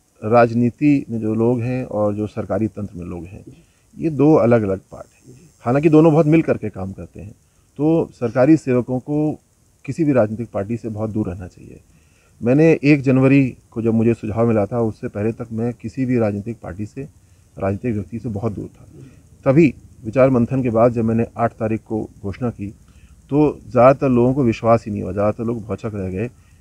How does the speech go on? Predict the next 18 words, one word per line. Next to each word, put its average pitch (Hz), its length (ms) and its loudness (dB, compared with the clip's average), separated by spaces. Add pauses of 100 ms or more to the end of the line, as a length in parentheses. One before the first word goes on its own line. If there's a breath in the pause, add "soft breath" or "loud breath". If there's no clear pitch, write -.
(120)
क्यों? 180 240 2 (180)
क्योंकि 135 340 -2
मेरा 135 280 2
राजनीति 107 440 -2
से 131 120 -10
दूर 117 300 0
दूर 104 140 -2
तक - 200 -14
कोई 85 120 -12
रिश्ता - 240 -18
नहीं - 120 -20
था। - 240 -20
तो 117 60 -10
मैं 117 140 -2
अपने 117 240 -6
साथियों 110 360 -10
से 113 80 -6
कहूँगा 104 320 -10